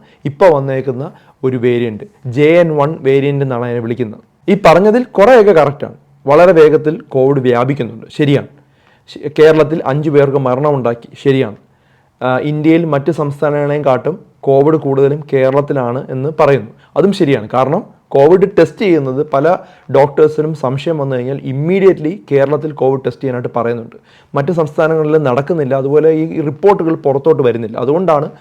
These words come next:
കോവിഡ് കേസുകൾ കൂടുതലായിട്ട് കേരളത്തിൽ കാണുന്നത്. എല്ലാ സ്ഥലങ്ങളിലും ഉണ്ട്, പല സ്ഥലങ്ങളിലും ഈ കോവിഡ് ഇപ്പോഴും ഉണ്ട്. തൊണ്ണൂറ് ശതമാനം കേസസും ഇന്ത്യയിലുള്ളത്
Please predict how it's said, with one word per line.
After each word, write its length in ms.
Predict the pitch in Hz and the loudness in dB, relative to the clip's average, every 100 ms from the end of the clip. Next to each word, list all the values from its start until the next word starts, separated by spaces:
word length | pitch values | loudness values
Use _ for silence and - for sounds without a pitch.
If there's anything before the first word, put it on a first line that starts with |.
| _ _ - | _ _ 2
കോവിഡ് 440 | 151 156 175 - | 6 6 6 2
കേസുകൾ 440 | 160 147 143 139 208 - | -2 -2 -4 -6 -6 -12
കൂടുതലായിട്ട് 600 | - 143 147 160 143 127 147 | -8 -2 2 4 2 0 -2
കേരളത്തിൽ 320 | 135 123 131 123 | -4 -2 -2 -2
കാണുന്നത്. 280 | 113 117 | -6 -6
എല്ലാ 240 | 131 160 196 | -2 2 2
സ്ഥലങ്ങളിലും 500 | 196 160 160 170 156 | 4 2 2 2 0
ഉണ്ട്, 160 | 120 98 _ _ - | -2 -8 _ _ 0
പല 160 | 135 | 2
സ്ഥലങ്ങളിലും 640 | 180 - 160 156 151 156 185 | 2 2 2 2 -2 -2 -6
ഈ 20 | |
കോവിഡ് 320 | 170 160 156 | 0 2 4
ഇപ്പോഴും 300 | 156 156 165 | 0 2 2
ഉണ്ട്. 180 | 156 143 147 _ _ - | 2 0 -6 _ _ -2
തൊണ്ണൂറ് 340 | 139 165 190 | 0 2 2
ശതമാനം 400 | 190 175 170 175 165 | 2 2 0 0 0
കേസസും 380 | 160 156 170 | -2 -2 -8
ഇന്ത്യയിലുള്ളത് 640 | 151 147 160 175 151 147 156 | -6 -2 2 4 4 2 -2